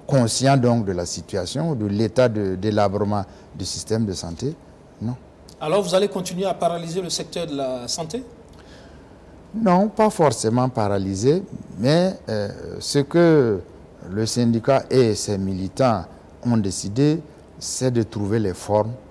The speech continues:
Speaker 1: toujours pour interpeller le gouvernement, pour qu'on trouve une solution.
Speaker 2: Ça veut dire qu'après, euh, ce mouvement, il y aura un temps de répit pour le gouvernement ?
Speaker 1: Si c'est le vœu des militants.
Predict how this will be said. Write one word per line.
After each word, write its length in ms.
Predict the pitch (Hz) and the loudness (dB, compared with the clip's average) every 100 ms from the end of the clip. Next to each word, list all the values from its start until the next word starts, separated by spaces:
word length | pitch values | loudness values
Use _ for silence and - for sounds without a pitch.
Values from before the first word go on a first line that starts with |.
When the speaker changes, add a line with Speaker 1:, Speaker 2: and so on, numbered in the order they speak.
| - - - - | -20 -20 -20 -4
Speaker 1:
toujours 560 | 143 135 104 120 120 117 - - - - | 0 0 0 -2 -2 -6 -20 -20 -20 -10
pour 240 | 135 143 - | -4 -2 0
interpeller 580 | 143 113 101 95 98 104 | 0 0 0 -2 -2 -2
le 120 | 107 | -2
gouvernement, 580 | 92 87 87 85 101 139 - - - - - - | -4 -6 -6 -6 -6 -8 -12 -20 -20 -20 -20 -18
pour 200 | - 107 | -6 -6
qu'on 560 | - 101 98 - - 92 | -2 -4 -4 -10 -14 -12
trouve 220 | - 92 92 | -8 -8 -8
une 120 | 98 90 | -8 -10
solution. 440 | - 82 85 - - - - - | -10 -14 -14 -20 -20 -20 -20 -10
Speaker 2:
Ça 200 | - 127 | -8 -6
veut 60 | |
dire 180 | 131 180 | -6 -6
qu'après, 560 | 175 139 - 165 165 151 | 0 -2 0 0 0 -2
euh, 240 | 120 120 | -6 -8
ce 220 | 127 - 160 | -6 -4 -4
mouvement, 580 | 160 156 156 175 240 226 | -4 -4 0 2 2 0
il 120 | 147 | -4
y 40 | |
aura 200 | 147 165 | 2 4
un 100 | 156 | 4
temps 200 | 143 170 | 2 0
de 80 | 160 | 2
répit 320 | 170 220 277 | 0 2 0
pour 160 | 277 143 | -2 -2
le 80 | 135 | -4
gouvernement ? 520 | 151 170 180 214 311 - - - - - - - - - - - - - - - | -2 -2 -2 -2 -8 -14 -20 -20 -20 -20 -20 -20 -20 -20 -20 -20 -20 -20 -18 -12
Speaker 1:
Si 200 | - 233 | -8 -6
c'est 220 | - 104 | -2 -2
le 120 | 98 | -2
vœu 180 | 98 117 | -2 0
des 140 | 113 | 0
militants. 480 | 95 110 120 233 196 | 0 -2 -4 -6 -10